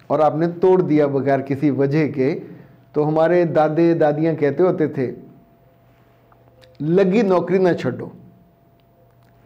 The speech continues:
लगी रोज़ी ना छड्डो, तो होया निकाह ना तोड़ो।" अगर दूसरा तोड़े तो वो जिम्मेदारी लेगा,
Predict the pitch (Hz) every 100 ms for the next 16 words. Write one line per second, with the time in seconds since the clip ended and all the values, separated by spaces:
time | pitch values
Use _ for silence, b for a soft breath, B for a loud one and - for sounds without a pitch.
0 | _ - 151 165 180 208 202 - 135 160
1 | 160 185 151 - 123 117 - - - -
2 | _ _ _ _ _ _ _ _ _ _
3 | - 147 147 160 170 147 143 147 139 127
4 | 120 - - - - _ _ _ _ _
5 | b b b _ 160 165 196 180 135 170
6 | 170 208 208 190 151 147 170 202 165 156
7 | 190 156 147 139 135 135 135 127 123 143
8 | 185